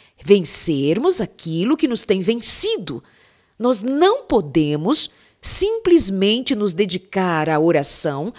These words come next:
sem, ao nos levantarmos da oração, termos estratégias inteligentes para fazermos enfrentamentos inteligentes e sermos vitoriosos sobre aquilo que nos destrói. Não pense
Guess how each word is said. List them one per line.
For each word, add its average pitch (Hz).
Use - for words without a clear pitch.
sem, 320
ao 240
nos 262
levantarmos 202
da 151
oração, 151
termos 247
estratégias 208
inteligentes 165
para -
fazermos 180
enfrentamentos 175
inteligentes 170
e 339
sermos 185
vitoriosos 220
sobre 269
aquilo 226
que 294
nos 214
destrói. 262
Não 359
pense 311